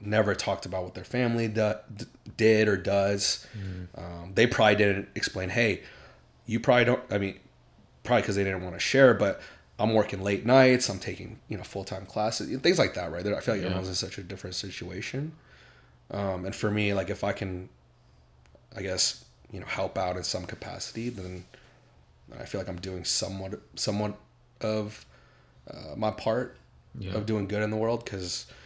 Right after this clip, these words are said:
Speaker 1: I don't know, man. I, I've always, I always say this too when I talk to my friends, but I feel like everything starts in a micro level, right, to get to a macro. 'Cause
Speaker 2: Mm.
Speaker 1: I'm not a millionaire, I'm not a billionaire, I can't change multiple people's lives. Um,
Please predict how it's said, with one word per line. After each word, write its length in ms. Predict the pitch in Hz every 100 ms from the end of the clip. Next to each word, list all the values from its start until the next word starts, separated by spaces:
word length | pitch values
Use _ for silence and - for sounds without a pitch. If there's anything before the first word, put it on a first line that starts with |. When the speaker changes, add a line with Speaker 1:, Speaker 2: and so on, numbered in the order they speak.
| - -
Speaker 1:
I 80 | 127
don't 100 | 101
know, 100 | 90
man. 180 | 92 92
I, 180 | 120 -
I've 140 | 123 123
always, 480 | 147 139 - - -
I 80 | 117
always 220 | 123 113
say 140 | 104 101
this 160 | 92
too 240 | - 104 104
when 100 | 101
I 60 |
talk 160 | 95 95
to 80 | 101
my 100 | 92
friends, 280 | - 95 92
but 240 | 92 92 - _ _ _ _ _ _ -
I 500 | - - - - -
feel 120 | 143
like 80 | 123
everything 240 | 117 113
starts 260 | - 107 -
in 80 |
a 40 | 104
micro 380 | 92 95 107 107
level, 360 | 110 113 131 - _ _
right, 280 | - 101 101
to 100 | -
get 160 | 101 92
to 100 | 98
a 40 |
macro. 500 | 92 92 - 107 127 - _ -
'Cause 140 | 113
Speaker 2:
Mm. 80 | 92 - -
Speaker 1:
I'm 100 | 123
not 140 | 113 92
a 60 |
millionaire, 420 | 92 123 123 120
I'm 80 | 113
not 120 | 101
a 40 | 95
billionaire, 380 | 92 101 101 98
I 60 |
can't 220 | - 101
change 340 | - 107 95 95
multiple 500 | 98 95 - - 95
people's 400 | - - - 110
lives. 460 | 107 110 117 131 - - _ _ - _ _
Um, 460 | - 98 92 92 90